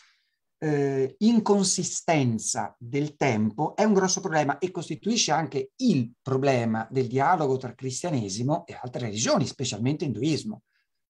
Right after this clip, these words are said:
dove, eh, il, la, mm, ehm, importanza di un evento in un determinato tempo è,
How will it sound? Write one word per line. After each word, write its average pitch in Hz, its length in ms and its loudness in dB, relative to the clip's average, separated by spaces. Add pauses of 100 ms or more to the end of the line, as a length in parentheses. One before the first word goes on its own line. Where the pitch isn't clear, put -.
(140)
dove, 156 260 2
eh, 131 1160 -4
il, 90 520 -16 (340)
la, 143 380 2
mm, 143 220 0 (760)
ehm, 139 520 -2 (120)
importanza 180 1200 4
di 127 100 -2
un 147 120 0
evento 127 680 0
in 127 80 -2
un 143 140 -2
determinato 135 760 -2
tempo 147 800 0 (220)
è, 139 680 0